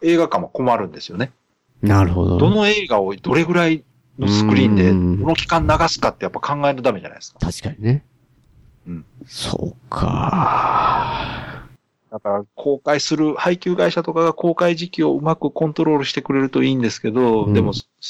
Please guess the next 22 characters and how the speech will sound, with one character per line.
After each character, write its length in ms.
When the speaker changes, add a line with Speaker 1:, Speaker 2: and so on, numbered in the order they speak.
Speaker 1:
そ 200
う 20
い 40
う 20
わ 100
け 100
に 80
も 180
い 140
か 180
ん 100
み 80
た 160
い 80
で、 340
な 120
か 100
な 120
か 100
ね。 320
Speaker 2:
う 60
ん。 480